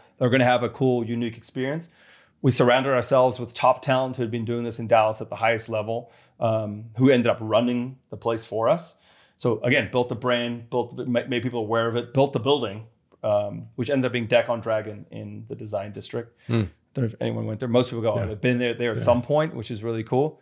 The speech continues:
Speaker 1: It's still there today. And, um, ended up being a very successful event,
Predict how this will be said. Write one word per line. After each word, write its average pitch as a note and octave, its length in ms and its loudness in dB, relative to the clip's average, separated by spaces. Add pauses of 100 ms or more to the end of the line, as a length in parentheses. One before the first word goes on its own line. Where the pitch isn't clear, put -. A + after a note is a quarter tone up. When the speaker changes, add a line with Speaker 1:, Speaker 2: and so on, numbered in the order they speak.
Speaker 1:
It's - 100 -10
still B2 220 4
there A#2 140 4
today. A#2 400 4 (460)
And, A#2 600 0
um, A2 640 -2 (420)
ended D3 200 4
up E3 80 6
being D3+ 120 4
a C#3 40 4
very C#3 200 6
successful C3+ 880 -4
event, A#2 460 -6